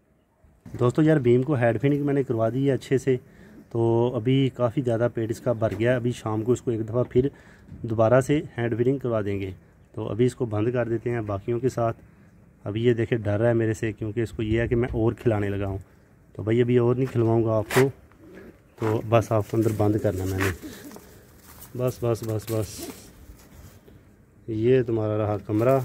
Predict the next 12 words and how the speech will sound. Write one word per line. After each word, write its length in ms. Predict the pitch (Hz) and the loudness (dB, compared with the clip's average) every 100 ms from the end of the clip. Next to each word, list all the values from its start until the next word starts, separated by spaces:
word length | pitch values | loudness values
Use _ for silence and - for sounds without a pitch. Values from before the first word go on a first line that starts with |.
| - - - - - - - - - - - - - - | -4 -16 -20 -20 -20 -20 -20 -20 -20 -20 -20 -20 -20 -12
और 120 | 117 107 | -6 -6
यहाँ 280 | 104 110 117 | -2 -2 -2
पे 140 | 110 | -2
जाके 320 | 104 104 85 | -2 -4 -2
मस्तियाँ 420 | 113 107 - 110 104 | -2 -2 -4 -6 -4
करो। 260 | 107 107 101 - - - - - - - - - - - - - - - - - - - - - - - - | -6 -8 -12 -14 -16 -16 -20 -20 -18 -10 -8 -8 -12 -16 -18 -20 -20 -20 -20 -20 -20 -20 -18 -16 -18 -18 -18
अभी 200 | - 107 | -10 -6
देखें 300 | 107 110 - | -2 -2 0
ये 120 | 117 117 | 0 0
कितना 320 | 113 117 120 | -4 -2 -2
खुश 300 | 117 120 - | 0 -2 0
है, 100 | 123 | -2